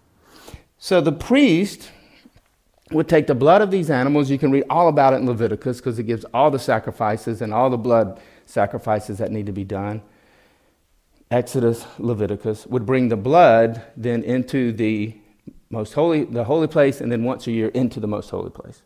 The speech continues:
They did this routinely. Except for going into the most holy place. They only did that once a year. But these sacrifices were constantly going on. It's like shift work. If you've ever worked shift work, uh, somebody's always on shift.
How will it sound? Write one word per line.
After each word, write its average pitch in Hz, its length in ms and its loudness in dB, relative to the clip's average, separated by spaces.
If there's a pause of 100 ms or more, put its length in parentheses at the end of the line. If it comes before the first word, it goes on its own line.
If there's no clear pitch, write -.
They 127 200 2
did 147 280 4
this 165 160 2
routinely. 139 640 0 (880)
Except 127 360 0
for 131 80 -2
going 117 240 0
into 110 160 -4
the 110 60 -2
most 120 300 -2
holy 107 240 -2
place. 107 320 -4
They 117 100 -4
only 110 140 -4
did 101 140 -6
that - 160 -6
once 104 220 -8
a 107 40 -8
year. 104 160 -2
But 101 120 -8
these 101 120 -10
sacrifices 147 760 2
were 117 120 -4
constantly - 640 -4
going 110 320 -4
on. 90 220 -10 (380)
It's 143 220 2
like 165 180 6
shift 160 320 0
work. 175 360 4
If 123 120 -4
you've 135 140 0
ever 147 160 4
worked 135 220 0
shift 139 300 -2
work, 151 460 -2 (340)
uh, - 120 -4
somebody's 170 460 6
always 175 280 6
on 180 120 0
shift. - 520 -2